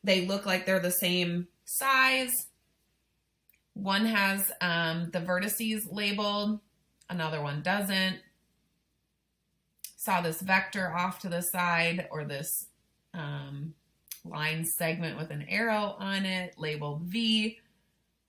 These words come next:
Wondered about, why is that there?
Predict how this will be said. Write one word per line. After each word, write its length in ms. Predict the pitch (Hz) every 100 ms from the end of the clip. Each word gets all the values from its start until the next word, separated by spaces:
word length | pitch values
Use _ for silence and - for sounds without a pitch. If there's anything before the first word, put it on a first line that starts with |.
| _ _ _ _ _ _
Wondered 760 | 190 196 202 208 202 202 202 -
about, 680 | 175 175 160 160 160 160 - -
why 320 | 185 170 180
is 220 | 180 185
that 280 | 151 143 -
there? 640 | 294 330 311 311 311 311